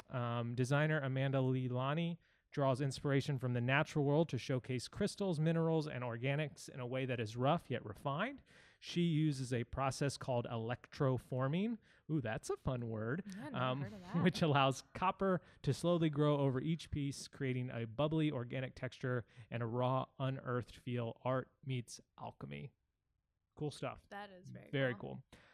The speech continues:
Speaker 1: cool. Um, next up is Little Sunshine Bakery. Sunshine Bakery is a small batch from scratch,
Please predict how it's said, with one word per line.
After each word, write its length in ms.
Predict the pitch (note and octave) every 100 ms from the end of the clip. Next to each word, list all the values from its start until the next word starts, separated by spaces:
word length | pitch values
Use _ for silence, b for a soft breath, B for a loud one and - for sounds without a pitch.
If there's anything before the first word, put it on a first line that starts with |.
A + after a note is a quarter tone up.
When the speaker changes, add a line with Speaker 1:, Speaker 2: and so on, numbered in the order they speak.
| B C3+
Speaker 1:
cool. 60 |
Um, 240 | C3 C3 C#3
next 320 | D#3+ - -
up 180 | E3 -
is 220 | D3 C3
Little 200 | D3 D#3
Sunshine 520 | C#3 D#3 D3+ D#3+ C#3 C3
Bakery. 480 | C#3 C#3 G3+ B3+ - b b -
Sunshine 400 | G3+ F#3+ F#3+ F3
Bakery 340 | E3+ F3+ F#3
is 100 | D3+
a 80 | B2+
small 480 | - D#3 D#3+ D#3+ -
batch 460 | C#3+ D3 D#3 - - F3 -
from 200 | E3 F#3
scratch, 640 | E3 - C3 C#3 - -